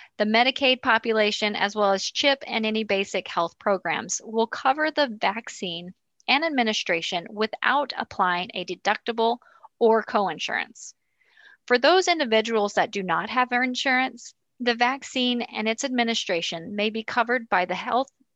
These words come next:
Resource and Service Administration, otherwise known as the hrsa program.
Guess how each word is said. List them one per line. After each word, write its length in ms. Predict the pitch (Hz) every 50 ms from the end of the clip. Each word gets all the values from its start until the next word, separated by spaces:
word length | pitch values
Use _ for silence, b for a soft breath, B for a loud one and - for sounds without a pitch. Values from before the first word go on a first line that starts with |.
| _ -
Resource 500 | 240 240 233 - - 220 208 208 214 - - - -
and 120 | 208 202
Service 360 | - - 208 196 196 202 - 214
Administration, 760 | 208 196 180 180 190 - - - 170 165 - - 180 180 180 -
otherwise 460 | - 240 247 254 240 226 214 220 -
known 260 | 202 180 175 175 175
as 200 | 175 - 196 190
the 80 | - 190
hrsa 360 | 180 185 175 - - 185 -
program. 480 | - 214 208 190 180 170 143 - -